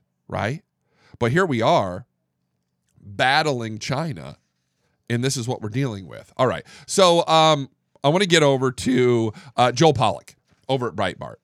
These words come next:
He said the craziest thing said at the C N N Climate Town Hall. So over the course of seven hours,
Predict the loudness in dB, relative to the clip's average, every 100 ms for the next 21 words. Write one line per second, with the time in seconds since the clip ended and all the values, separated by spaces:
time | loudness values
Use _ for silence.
0 | _ -2 -2 0 2 2 0 -2 -4 -2
1 | 2 4 4 0 -8 _ _ _ _ -2
2 | 0 2 2 2 0 0 0 0 -2 -2
3 | -2 0 -2 -4 _ _ _ _ _ _
4 | -20 -14 2 4 6 6 6 4 4 0
5 | _ _ _ 4 4 4 -2 0 0 2
6 | 0 -2 2 2 2 -2 -4 -8 -12 -20